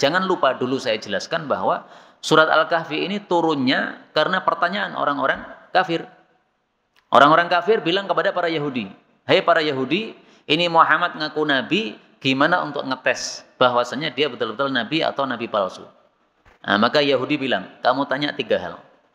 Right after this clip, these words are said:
Kalau dia bisa jawab, berarti nabi. Kalau nggak bisa jawab, berarti bukan nabi.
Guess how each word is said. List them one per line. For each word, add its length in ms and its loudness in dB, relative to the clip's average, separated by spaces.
Kalau 240 6
dia 160 4
bisa 240 -2
jawab, 320 0
berarti 240 -6
nabi. 240 -6
Kalau 160 4
nggak 160 2
bisa 240 -4
jawab, 240 0
berarti 160 -6
bukan 240 -6
nabi. 160 -10